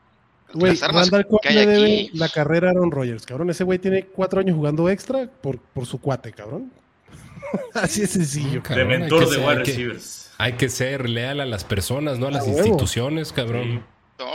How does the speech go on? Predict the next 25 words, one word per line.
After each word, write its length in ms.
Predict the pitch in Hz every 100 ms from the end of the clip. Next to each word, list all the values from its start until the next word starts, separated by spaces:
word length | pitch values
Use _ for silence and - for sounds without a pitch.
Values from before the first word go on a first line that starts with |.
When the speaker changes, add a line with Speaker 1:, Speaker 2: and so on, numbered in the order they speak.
| -
Speaker 1:
Sí, 280 | - 160 208
sí, 160 | 214 202
sí. 140 | 214
Speaker 2:
sin 240 | 240 226 214
duda. 280 | - - 170 135
Speaker 4:
Sí, 340 | 131 117 113 -
aparte 280 | 107 117 -
Speaker 2:
Y 20 |
le 80 | 131
ha 40 |
Speaker 4:
Randall 160 | - 151
Cobb 60 | 135
Speaker 2:
pagado, 160 | 180 131
Speaker 4:
siempre, 300 | 113 110 101
Speaker 2:
o 40 |
sea, 120 | 110
Speaker 4:
siempre 120 | 104 117 120
Speaker 2:
él 60 |
le 40 | 120
Speaker 4:
llega 140 | 127
con 80 | 110
Speaker 2:
pagó 100 | 120
Speaker 4:
el 40 | 117
Speaker 2:
bien. 160 | 107
Speaker 4:
mismo, 560 | 104 107 101 95 87